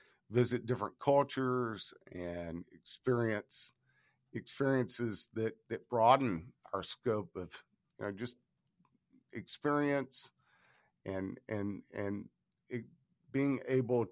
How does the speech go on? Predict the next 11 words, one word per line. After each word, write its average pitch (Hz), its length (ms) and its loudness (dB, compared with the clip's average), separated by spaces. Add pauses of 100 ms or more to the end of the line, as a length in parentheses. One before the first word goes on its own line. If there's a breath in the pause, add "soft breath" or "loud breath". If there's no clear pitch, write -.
to 107 460 -4
share 135 360 2
those 123 300 2
experiences 110 1040 -4
with - 160 -16
people 117 300 -4
that - 180 -6
we 101 100 -2
love. 90 440 -4
And 87 160 -10
so 92 260 -10